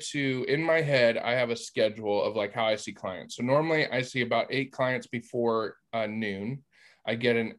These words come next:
hour time slot in there. Um, and I will have, I'll have a little something for lunch,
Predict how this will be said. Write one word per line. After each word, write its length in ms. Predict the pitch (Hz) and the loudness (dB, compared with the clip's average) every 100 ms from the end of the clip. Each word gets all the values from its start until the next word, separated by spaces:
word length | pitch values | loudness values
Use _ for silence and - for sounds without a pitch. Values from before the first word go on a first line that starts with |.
| - | -6
hour 640 | 120 127 139 135 131 131 - | 2 4 6 4 2 -2 -8
time 320 | - 127 123 | -4 -2 -2
slot 420 | 117 123 110 104 | -2 0 2 0
in 200 | 120 110 | -4 -6
there. 420 | 107 101 98 117 - _ _ _ - | -6 -6 -6 -10 -14 _ _ _ -4
Um, 500 | 120 113 113 107 - - | 0 2 0 -2 -10 -2
and 360 | 127 120 113 113 - | 0 2 0 -6 -6
I 120 | 127 | 0
will 260 | 165 131 110 | 2 4 2
have, 460 | 104 135 139 131 - _ - | 0 0 0 -4 -16 _ -4
I'll 120 | 127 | -2
have 200 | 139 139 | 0 2
a 60 | 135 | 4
little 200 | 135 127 | 2 0
something 360 | - 135 123 | 0 -2 -2
for 160 | - 123 | -2 0
lunch, 500 | 127 139 139 - | 2 0 0 -4